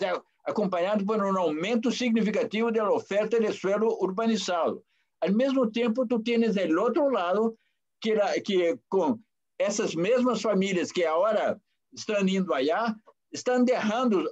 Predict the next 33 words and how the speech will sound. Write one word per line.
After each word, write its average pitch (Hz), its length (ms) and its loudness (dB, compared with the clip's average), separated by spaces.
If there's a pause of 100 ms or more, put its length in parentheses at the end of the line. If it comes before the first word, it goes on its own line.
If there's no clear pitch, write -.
oficinas 226 680 0
que 208 200 -2
ya 247 160 0
no 269 120 2
se 262 140 -2
necesitan 220 680 0
más 226 360 -2
de 214 120 -2
ocupar 214 520 -2
con 220 180 -2
la 208 80 2
intensidad 196 640 0
que 226 140 -2
tenían 233 420 2
antes. 190 400 -4 (380)
Se - 220 -2
va 220 220 -2
a 247 40 2
liberar 214 800 2
mucha 208 920 -2
área 185 320 0 (600)
edificada 220 920 -2 (400)
en 196 140 -4
las 247 180 -2
áreas 233 260 0
centrales. 196 640 -2 (200)
Si - 140 -6
ellas 240 300 2
van 240 160 2
a 214 80 0
ser 214 180 0
ocupadas 180 640 -2
por, 160 440 0